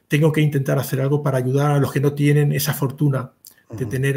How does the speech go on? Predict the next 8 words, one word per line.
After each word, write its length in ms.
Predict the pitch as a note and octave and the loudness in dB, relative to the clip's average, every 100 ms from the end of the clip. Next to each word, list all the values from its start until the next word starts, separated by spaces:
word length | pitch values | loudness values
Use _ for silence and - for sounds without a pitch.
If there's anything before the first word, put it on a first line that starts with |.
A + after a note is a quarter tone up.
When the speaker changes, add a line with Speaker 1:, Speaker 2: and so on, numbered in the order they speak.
| C3+ | -2
Speaker 1:
la 140 | C3 | -6
comida 340 | - B2+ C3+ C3+ | -6 -4 -2 -2
asegurada, 680 | - A#2+ B2 C#3+ C#3+ C3+ B2+ | -4 -4 -2 0 0 0 -2
el 120 | B2 | -4
trabajo 640 | A#2+ A#2+ C#3 C#3 C3+ C3 - _ _ | -4 -2 -2 -2 -2 -4 -6 _ _
y 80 | C#3+ | -6
la 100 | C3 | -4
felicidad. 640 | - A#2+ A#2+ B2+ B2 - | -4 -4 -4 -4 -4 -6